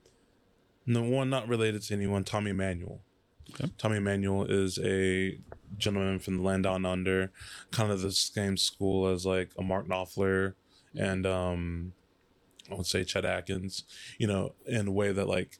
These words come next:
Speaker 1: their fingerstyle playing is very unique to them. And, uh, uh, you should hear his version of Lady Madonna. It's actually really fun, where he plays essentially all the parts to Lady Madonna, uh, Day Tripper,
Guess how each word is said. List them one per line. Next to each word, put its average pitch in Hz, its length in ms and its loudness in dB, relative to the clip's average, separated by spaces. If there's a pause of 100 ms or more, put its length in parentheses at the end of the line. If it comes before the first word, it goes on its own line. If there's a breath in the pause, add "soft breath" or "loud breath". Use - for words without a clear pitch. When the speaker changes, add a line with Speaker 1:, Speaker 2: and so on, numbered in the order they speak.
Speaker 1:
their 107 240 0
fingerstyle 98 760 0
playing 92 280 0
is 90 120 -4
very 92 240 2
unique 92 440 -2
to 95 120 -2
them. 98 400 2 (640 loud breath)
And, 90 380 0
uh, 85 460 0 (220)
uh, 87 320 -2
you 101 120 0
should 101 220 0
hear 104 160 0
his 95 200 -2
version 95 300 0
of 92 100 -6
Lady 95 200 2
Madonna. 90 580 -4
It's 101 240 -2
actually 92 320 -4
really 90 200 2
fun, 92 420 2 (360 loud breath)
where 104 140 2
he 104 80 -2
plays 120 320 0
essentially 107 420 -2
all 95 140 2
the 92 80 -4
parts 98 340 -2
to 92 80 0
Lady 95 180 2
Madonna, 92 720 0 (580 soft breath)
uh, 90 520 0 (220)
Day 98 200 2
Tripper, 92 720 -2